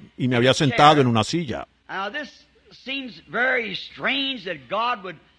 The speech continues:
Speaker 1: Ahora, esto
Speaker 2: include
Speaker 1: parece
Speaker 2: an animal.
Speaker 1: muy extraño, que Dios incluyera un
Speaker 2: Like
Speaker 1: animal,
Speaker 2: some precious brother
Speaker 1: como algún precioso
Speaker 2: on
Speaker 1: hermano,
Speaker 2: that
Speaker 1: en esa visión del
Speaker 2: vision
Speaker 1: cielo,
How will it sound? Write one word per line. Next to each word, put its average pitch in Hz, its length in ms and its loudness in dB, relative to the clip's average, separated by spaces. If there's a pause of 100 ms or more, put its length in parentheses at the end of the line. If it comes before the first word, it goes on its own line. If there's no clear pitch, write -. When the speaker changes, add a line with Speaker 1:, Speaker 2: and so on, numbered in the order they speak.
(140)
Speaker 1:
Ahora, 135 160 8
esto 147 140 2
Speaker 2:
include 180 120 0
Speaker 1:
parece 151 300 2
Speaker 2:
an 175 60 2
animal. - 280 -2
Speaker 1:
muy 240 180 0
extraño, 214 540 0 (280)
que 123 100 -2
Dios 113 200 2
incluyera 139 640 6
un 117 100 2
Speaker 2:
Like 143 140 6
Speaker 1:
animal, 120 320 2
Speaker 2:
some - 180 -8
precious 208 400 -10
brother 240 200 -8
Speaker 1:
como 214 100 -2
algún 113 200 2
precioso 113 500 0
Speaker 2:
on - 60 -4
Speaker 1:
hermano, 92 340 -4
Speaker 2:
that - 180 -10
Speaker 1:
en 110 80 -2
esa 156 180 4
visión 143 320 4
del 147 120 8
Speaker 2:
vision - 180 -4
Speaker 1:
cielo, 160 240 4